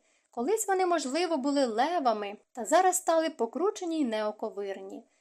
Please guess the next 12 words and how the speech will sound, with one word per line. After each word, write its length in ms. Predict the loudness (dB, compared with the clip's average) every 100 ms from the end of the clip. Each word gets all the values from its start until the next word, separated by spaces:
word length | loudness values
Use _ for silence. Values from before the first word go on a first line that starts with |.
| _ -2
Бран 300 | 0 0 0
чув, 220 | 0 2
як 180 | 0 0
вони 180 | 0
шепочуть 580 | 0 -4 0 -2 -2 -4
одне 260 | 0 2 2
до 220 | 2 2
одного, 420 | 2 0 -2 -4 -8 _
тихими 420 | -4 -2 -2 -2
страшними 580 | 0 0 0 -2 -2 -2
кам'яними 600 | -6 -6 -6 -6 -8 -8
голосами. 800 | -8 -6 -2 -2 -4 -8 -10